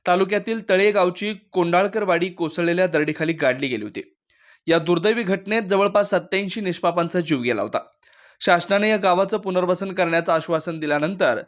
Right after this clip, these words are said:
शासनातर्फे दरडग्रस्तांसाठी घरे बांधण्याचं काम सुरू करण्यात आलं होतं. अखेर आता दोन वर्षानंतर या दरडग्रस्तांना आपली हक्काची घरं देण्यात आलेत.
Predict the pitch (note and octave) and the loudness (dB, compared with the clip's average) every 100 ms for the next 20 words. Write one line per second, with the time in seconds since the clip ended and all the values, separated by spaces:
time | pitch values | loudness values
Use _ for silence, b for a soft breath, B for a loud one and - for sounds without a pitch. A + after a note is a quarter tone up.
0 | b b - F3+ F3 G#3 G#3+ G3+ G3+ G#3+ | b b -2 -2 0 -2 -2 -2 -2 0
1 | F#3 F#3 F3+ E3+ - F#3+ F#3 E3+ G3 E3 | 2 2 0 0 0 -2 0 -2 -2 -2
2 | E3 E3+ D#3 D#3 D#3 D#3 D3 D3+ D#3 D#3+ | 0 2 0 0 -4 -2 -4 -4 -6 -2
3 | D#3+ A#2+ A2 A2+ A2+ - - _ B B | -2 -2 -2 -4 -2 -6 -8 _ B B
4 | B D3 D#3 G3+ F#3 G3 F#3 G3 F#3 E3 | B -4 0 2 2 2 0 -2 0 -2
5 | A3 A#3 F#3+ E3 B2 B2 B B F3+ F3 | -2 -6 -2 0 0 -2 B B 0 2
6 | F#3 G#3 G3 F3+ G#3+ G3+ F#3 F#3 E3+ E3+ | 0 0 -4 -4 -2 -2 -2 -2 -6 -6
7 | - F3 F#3 D3 E3 E3 C3 A#2 A2 | -6 -6 -6 -2 -2 0 -2 -2 -4